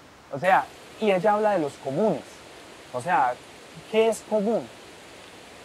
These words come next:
Sí, o sea, ¿cuál es, qué es lo común? Ella debate una, una tesis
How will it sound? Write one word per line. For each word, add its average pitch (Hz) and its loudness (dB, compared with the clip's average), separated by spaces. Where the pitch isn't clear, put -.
Sí, 185 0
o 202 0
sea, 160 0
¿cuál 180 4
es, 208 0
qué 196 2
es 185 -6
lo 208 4
común? 165 0
Ella 180 6
debate 175 6
una, 175 0
una 147 -2
tesis 151 0